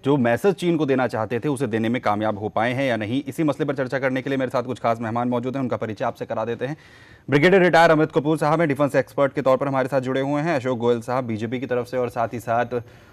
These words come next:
मनोहर मनोज वरिष्ठ पत्रकार मेरे साथ हैं। ब्रिगेडियर साहब, आपके पास आना चाहता हूँ। ये पूरी जो यात्रा देखिए, आपने भाषण भी सुना संसद में किस तरीके से नरेंद्र मोदी ने दिया,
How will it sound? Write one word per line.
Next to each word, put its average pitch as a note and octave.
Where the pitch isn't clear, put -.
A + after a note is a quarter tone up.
मनोहर D3
मनोज B2+
वरिष्ठ B2+
पत्रकार A2
मेरे G2+
साथ G2
हैं। F#2
ब्रिगेडियर C#3
साहब, A2+
आपके C#3+
पास C3
आना F#2+
चाहता F#2
हूँ। G2
ये D#3+
पूरी E3+
जो E3+
यात्रा G2+
देखिए, A#2
आपने A#2+
भाषण G#2
भी A#2
सुना A2+
संसद A2+
में A2+
किस A2+
तरीके G#2+
से A2+
नरेंद्र G#2+
मोदी G2+
ने G#2
दिया, F#2+